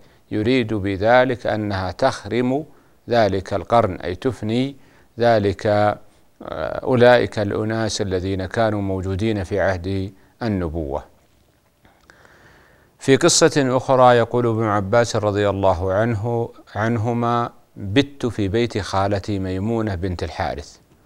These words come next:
زوج النبي صلى الله عليه وسلم ليلة لأنظر كيف صلاة رسول الله صلى الله عليه وسلم بالليل، وكان النبي صلى الله عليه وسلم عندها في ليلتها،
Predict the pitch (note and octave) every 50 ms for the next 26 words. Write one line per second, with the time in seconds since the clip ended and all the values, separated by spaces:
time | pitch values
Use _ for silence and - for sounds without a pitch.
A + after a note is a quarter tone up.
0 | _ _ _ - - G2+ B2 B2+ A#2+ G#2+ A2+ G#2 G#2 G2 G2 G2+ A2+ G#2+ G2+ F#2+
1 | - A2+ G#2+ G#2 G#2 G2+ G#2 A2 G#2+ G#2 G#2 G2 G2 G2+ G2 F#2+ F#2+ F#2+ F#2 F2+
2 | - - B2 - G#3+ - F#2+ F#2 F#2 F#2 A2 A#2+ B2 A#2+ A#2 A#2+ A2+ - B2 A#2+
3 | B2 B2 B2 - - _ _ - - _ - - A2 A2+ G2+ B2 B2+ B2 A#2 G#2+
4 | G#2+ G#2+ G#2 G2+ - - B2 A#2 - A2 G#2 - - G#2 G#2 A2+ A2+ G#2 - G#2+
5 | G2 G2 F#2+ - - A2+ G#2+ G2+ G#2 G2 G2 G#2 G#2+ G#2 G2+ F#2 - G#2+ G2+ G2
6 | F#2 G2 G#2 G#2 G#2 G2+ F#2+ E2 F2 F#2+ F#2 F#2+ G2 F#2+ F2 E2+ - - A2+ G#2
7 | F#2+ F2+ E2+ E2 D#2+ F2 E2+ E2 E2+ F#2 F#2 E2+ - - - - _ _ _ _
8 | - - - - - - _ - G#2+ G2+ - B2+ C3 C3 C3 B2+ B2+ B2 A#2+ A#2
9 | A2+ B2 A#2 A2+ G#2 - - B2 A2 A2 G#2 G#2+ A2 A#2 A#2 A#2 A2+ A2 G#2 G#2
10 | G#2+ G#2+ G#2+ A2 A2 G#2 G2+ G2+ G2+ F#2+ - - A#2+ A#2+ A#2 A#2 A#2 A#2+ A#2+ A#2+
11 | B2 - - _ _ _ _ _ - - G2+ A#2+ B2+ C3 B2 A2+ A2 A#2 A2+ A2
12 | A#2+ A#2+ B2 B2 B2 B2 A#2+ - - - G#2+ A2 A2 A2 G#2+ G2+ G2+ G2 F#2 F2
13 | E2+ E2+ D#2+ - E2 D#2 D#2 F2+ F2+ E2+ -